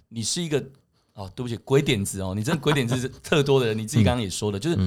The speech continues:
Speaker 1: 你有很多很棒的一些创意想法，
Speaker 2: 嗯。
Speaker 1: 而且你是一想到了，你，你，你就会很兴奋、很热情的去，去分享、去，去提的。
Speaker 2: 嗯。
Speaker 1: 那我，因为我好几次都听到戴老大分享了很多，那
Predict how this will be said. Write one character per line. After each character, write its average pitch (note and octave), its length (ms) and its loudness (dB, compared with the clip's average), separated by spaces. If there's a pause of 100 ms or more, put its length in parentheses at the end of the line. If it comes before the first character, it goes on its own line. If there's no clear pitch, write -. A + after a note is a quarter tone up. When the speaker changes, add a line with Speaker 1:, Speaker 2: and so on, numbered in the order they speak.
Speaker 1:
你 C#3 80 -4
有 E3 80 0
很 A#2+ 180 -2
多 B2+ 300 -2 (220)
很 G2 240 -6
棒 C3+ 180 0
的 A2 80 -2
一 - 20 -4
些 A#2 80 -2
创 B2+ 300 0
意 B2+ 80 0
想 G2+ 240 -4
法， F#2+ 120 -4
Speaker 2:
嗯。 - 20 -
Speaker 1:
而 - 20 -4
且 A#2 140 -4
你 F#2 100 -4
是 C#3 180 -4 (360)
一 E3 60 -8
想 G2+ 280 -2
到 B2+ 200 2
了， F#2+ 140 -2 (380)
你， G#2+ 180 -12 (120)
你， A#2 160 -6
你 A#2 160 -6
就 F#3 120 -4
会 D#3+ 200 -2
很 G#2 260 -4
兴 D3 340 0
奋、 C#3 220 0
很 F#2 180 -6
热 C3 200 0
情 F#2+ 240 -6
的 G2 80 -6
去， A2+ 280 -4 (280)
去 D3 100 -2
分 F3 260 0
享、 F2+ 300 0
去， C3+ 320 -6 (140)
去 F#2+ 180 -2
提 E2+ 260 -8
的。 D#2 120 -12
Speaker 2:
嗯。 - 60 -16 (440)
Speaker 1:
那 G3 220 0 (240)
我， C3 100 -6 (140)
因 G3 100 0
为 A3 60 4
我 A2+ 180 -2 (480)
好 - 300 -2
几 G#3 160 -4
次 C3+ 260 -4
都 B2 340 0 (200)
听 C#3 260 0
到 A#2+ 300 2
戴 B2+ 140 -2
老 G#2 100 0
大 A2+ 160 0
分 B2 180 -2
享 A2 140 -4
了 F2 80 -8
很 D#2+ 260 -12
多， F#2 300 -10
那 D3+ 180 0